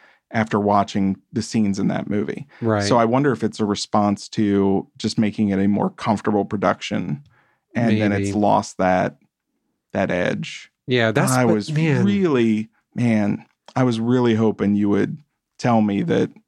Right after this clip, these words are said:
Speaker 1: "No, no,
Speaker 2: No.
Speaker 1: go watch it on a big screen." And
Speaker 2: No, don't watch it on a big
Speaker 1: <sighs> Dang
Speaker 2: screen.
Speaker 1: on it.
Speaker 2: <laughs>
Speaker 1: Well,
Speaker 2: Uh,
Speaker 1: this trailer trailer was a bummer, Clint.
Speaker 2: I know, 'cause I was bummed after seeing that
Speaker 1: Man,
Speaker 2: trailer trailer
Speaker 1: I'm glad we
Speaker 2: trailer.
Speaker 1: shared this bum together, though.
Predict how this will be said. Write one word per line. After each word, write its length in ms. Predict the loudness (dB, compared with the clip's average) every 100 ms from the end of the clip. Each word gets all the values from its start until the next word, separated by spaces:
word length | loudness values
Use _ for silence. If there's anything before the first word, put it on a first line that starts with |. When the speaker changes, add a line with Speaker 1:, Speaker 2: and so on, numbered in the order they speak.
| _ _ _ -6
Speaker 1:
"No, 200 | 0 2
no, 200 | 2 2
Speaker 2:
No. 60 | 2
Speaker 1:
go 100 | 0
watch 300 | 2 0 0
it 60 | 0
on 140 | 2
a 40 |
big 200 | 0 -2
screen." 580 | -4 -2 0 2 0 0
And 320 | -2 -2 -4 -8 _ _
Speaker 2:
No, 420 | -4 -2 -2 -2
don't 300 | -2 0 0
watch 280 | 0 -2 0
it 40 | -2
on 80 |
a 40 | 0
big 120 | 0
Speaker 1:
<sighs> 280 | 0 0 0
Dang 220 | 0 -2
Speaker 2:
screen. 160 | -2 -2
Speaker 1:
on 200 | -2 -2
it. 120 | -2 -4
Speaker 2:
<laughs> 40 | 0 -2 -2 -20 -18 -16 -16 -16 -16 -2
Speaker 1:
Well, 300 | 2 4 4
Speaker 2:
Uh, 40 |
Speaker 1:
this 260 | 2 -2 -2
trailer 280 | 0 2 2
trailer 300 | 0 0 2
was 140 | 2
a 40 | 2
bummer, 300 | 2 2 -2
Clint. 320 | 0 0 0
Speaker 2:
I 100 | 0
know, 380 | 2 4 2 2
'cause 120 | 0
I 120 | 2 2
was 160 | 0
bummed 300 | 0 0 2
after 240 | 0 0 -4
seeing 240 | -2 0
that 160 | 2 0
Speaker 1:
Man, 80 | 0
Speaker 2:
trailer 240 | 0 -2
trailer 360 | -2 0 0 0
Speaker 1:
I'm 100 | -2
glad 200 | 0 0
we 60 | 2
Speaker 2:
trailer. 140 | 0 0
Speaker 1:
shared 180 | 0
this 140 | 0 -2
bum 320 | 0 0 0
together, 360 | 0 -2 -2 -2
though. 280 | -4 -6